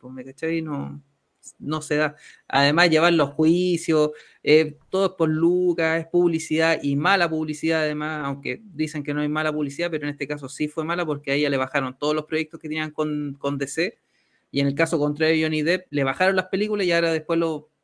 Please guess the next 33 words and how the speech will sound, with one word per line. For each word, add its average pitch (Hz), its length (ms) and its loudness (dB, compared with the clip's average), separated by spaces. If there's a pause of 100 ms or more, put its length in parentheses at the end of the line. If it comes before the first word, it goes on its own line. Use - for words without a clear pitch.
(100)
empezaron 160 500 -4
a 156 60 -2
contratar 156 340 -4
nuevamente 165 580 -6
para, 147 600 -6
para 147 180 4
retomar 151 360 0
algunos 151 300 -2
proyectos, 147 440 -4
entonces 131 460 -8 (600)
al 147 160 -2
final 156 360 2
le 156 100 2
salió 151 260 0
todo 160 220 2
mal 170 160 0
a 175 80 0
ella. 156 260 -4 (2750)
Y 147 80 -2
además, 170 340 2 (280)
el 160 160 6
juicio 233 400 2
como 196 220 2
que... 160 540 2
Eh, - 220 -8 (480)
cada 247 800 2
día 233 260 0
de 262 80 0
juicio 294 480 -4
era 208 280 0
un, 190 1200 -6
era, 185 640 0
eh, 151 560 -2